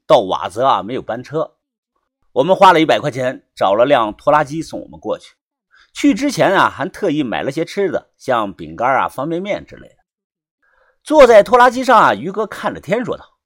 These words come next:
：“云峰啊，你看那朵云像什么呀？”“我看啊，像个佛头啊。”“哎，不是佛头吧？”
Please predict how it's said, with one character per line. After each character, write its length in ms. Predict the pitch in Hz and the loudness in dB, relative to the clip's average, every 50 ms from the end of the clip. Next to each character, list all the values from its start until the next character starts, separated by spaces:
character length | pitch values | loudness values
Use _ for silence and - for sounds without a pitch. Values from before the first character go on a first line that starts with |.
| _ _ _ | _ _ _
：“云 120 | - 113 | -10 -2
峰 100 | 123 151 | 2 4
啊， 220 | 147 135 104 - - _ _ _ _ _ _ _ _ _ | 6 6 4 4 0 _ _ _ _ _ _ _ _ _
你 100 | 92 104 | -14 -10
看 380 | 101 123 135 123 117 113 110 - | -2 2 2 4 4 2 0 -4
那 120 | 156 147 107 | -6 -6 -6
朵 120 | 95 92 | -6 -8
云 220 | 98 107 139 190 202 | -8 -6 -6 -6 -4
像 260 | - - 254 - - | 0 0 0 0 0
什 140 | - - - | -6 -18 -18
么 80 | 85 | -18
呀 200 | 85 - - _ _ _ _ _ _ _ _ _ _ _ _ _ _ _ _ - - - _ _ _ _ _ | -20 -20 -20 _ _ _ _ _ _ _ _ _ _ _ _ _ _ _ _ -20 -20 -20 _ _ _ _ _
？”“我 160 | _ - 80 78 | _ -18 -16 -12
看 160 | - - 127 | -6 -4 -2
啊， 300 | 113 92 73 69 - - | -2 -2 -2 -4 -8 -12
像 240 | - - - 95 87 | -14 -10 -8 -8 -8
个 100 | 87 90 - - _ _ _ _ _ | -10 -14 -20 -20 _ _ _ _ _
佛 160 | - 117 170 | -6 -4 -4
头 220 | 185 - 110 160 196 | -4 -4 -2 0 0
啊。 100 | 170 - - - - _ _ _ _ _ _ _ _ _ _ _ _ _ _ _ _ _ _ - | 0 -2 -4 -10 -20 _ _ _ _ _ _ _ _ _ _ _ _ _ _ _ _ _ _ -20
”“哎， 100 | 135 - _ | -20 -20 _
不 160 | _ 120 170 240 | _ -6 -4 -2
是 120 | - 339 | -2 -2
佛 160 | - - 107 | 0 0 0
头 140 | 107 120 110 | 0 2 2
吧？” 240 | 107 101 87 - | 2 2 2 0